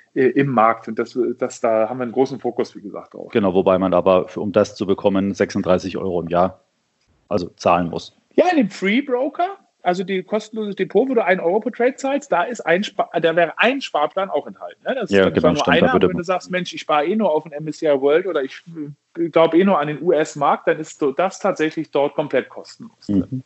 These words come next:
Speaker 1: Ja, da musst du noch nicht mal ein Abo-Modell für wählen.
Speaker 2: Ich habe jetzt noch mal geguckt, bei GEDEX gibt's ja auch Anleihen und viele Zertifikate und Derivate. Wann ist denn das geplant, äh, sowas einzuführen? Also wie, wie ist denn so die, die,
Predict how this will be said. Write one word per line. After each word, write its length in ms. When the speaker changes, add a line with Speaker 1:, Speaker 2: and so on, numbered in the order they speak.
Speaker 1:
Ja, 180
da 80
musst 240
du 40
noch 100
nicht 160
mal 80
ein 80
Abo-Modell 540
für 180
wählen. 180
Speaker 2:
Ich 100
habe 100
jetzt 100
noch 80
mal 120
geguckt, 340
bei 100
GEDEX 440
gibt's 180
ja 80
auch 120
Anleihen 540
und 160
viele 380
Zertifikate 760
und 140
Derivate. 840
Wann 220
ist 180
denn 100
das 220
geplant, 640
äh, 180
sowas 300
einzuführen? 560
Also 220
wie, 160
wie 80
ist 100
denn 80
so 140
die, 280
die, 400